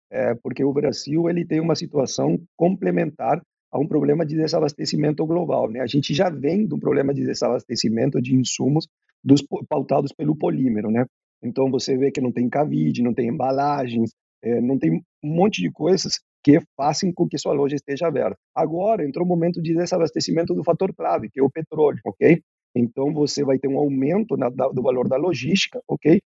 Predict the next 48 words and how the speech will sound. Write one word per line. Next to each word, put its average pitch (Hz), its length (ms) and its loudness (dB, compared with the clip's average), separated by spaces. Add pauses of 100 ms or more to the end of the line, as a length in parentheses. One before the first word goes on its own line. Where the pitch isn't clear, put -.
(240)
E - 200 6
com 175 200 -2
o 143 40 4
combustível 139 460 -2
mais 139 180 -2
caro, 160 440 -2 (240)
as - 80 0
pessoas, - 460 2
não, 233 440 -2
eu - 80 -2
não 330 80 0
acredito 185 340 0
que 147 60 -6
elas 139 120 -2
vão 151 140 2
sair 156 200 -2
de 151 120 -6
casa 147 340 0
de 131 120 -2
bobeira, 143 420 0
pegar 127 180 -4
o 139 100 0
carro 147 360 -2
pra 127 180 -2
ir 135 140 0
fazer - 240 -4
aí 127 180 2
vinte, 135 300 2
trinta 135 240 -2
quilômetros 131 480 2
pra 120 120 4
ir 120 40 2
pra 135 140 -8
um 147 60 0
shopping, - 300 2 (140)
entendeu? 104 400 0 (340)
Então, 131 120 -6
eu 143 180 0
vejo 156 280 -2
que - 80 -10
o 156 80 2
e-commerce, 151 360 0
de 151 140 0
novo, 165 440 -2
ele 165 140 -4
vai 151 160 0
dar 139 200 -2
essa, 147 200 -4